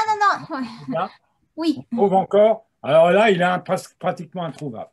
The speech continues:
Speaker 2: Ah, j'ai été traduit alors dans toutes les langues majeures.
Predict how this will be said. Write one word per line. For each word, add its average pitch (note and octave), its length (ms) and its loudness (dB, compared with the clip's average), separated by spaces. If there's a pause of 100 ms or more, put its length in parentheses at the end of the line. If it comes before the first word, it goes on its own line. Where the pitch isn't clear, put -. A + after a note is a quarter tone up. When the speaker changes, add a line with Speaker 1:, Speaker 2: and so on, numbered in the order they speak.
Speaker 2:
Ah, C#4 200 0
j'ai B3+ 160 2
été A#3 280 -2
traduit G3+ 420 -6
alors E3 220 -6
dans D#3+ 160 -8
toutes G3 220 -8
les D3 140 -4
langues B2+ 300 -6 (720)
majeures. D3+ 520 -2